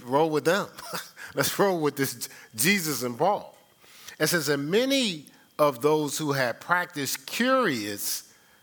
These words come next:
magical arts collected their books and throwing them book after book on a pile, burned them in the sight of everybody. And when they counted the value of them, they found it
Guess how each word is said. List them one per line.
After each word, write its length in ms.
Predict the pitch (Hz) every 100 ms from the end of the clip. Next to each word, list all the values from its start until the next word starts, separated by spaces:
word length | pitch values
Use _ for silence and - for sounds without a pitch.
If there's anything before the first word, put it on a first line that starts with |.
| _
magical 800 | 110 139 190 247 247 247 226 226 190
arts 440 | 196 202 143 139
collected 600 | - 147 151 196 - 247
their 160 | 262 262
books 560 | 202 165 120 - - - - - -
and 280 | 151 139
throwing 520 | - 170 202 208 190 160
them 380 | 151 131 117 107
book 260 | 220 240 -
after 340 | 196 202 190
book 400 | 156 151 190 - 151
on 180 | 143
a 60 | 120
pile, 380 | - 156 147 117 107
burned 420 | 120 180 226 208
them 300 | 123 117 113 110 - -
in 140 | 143 139
the 80 | 123
sight 360 | - 156 143
of 140 | 123 120
everybody. 600 | 139 139 117 98 87 82 - - - -
And 160 | 143 143
when 140 | 165
they 100 | 156
counted 480 | 143 - 233 262 254
the 80 | 208
value 580 | 135 175 220 247 175 123
of 180 | 98
them, 380 | 101 98 95 98 - _ _ _ _ _ -
they 180 | 120 170
found 400 | 175 196 185 170
it 220 | 151 156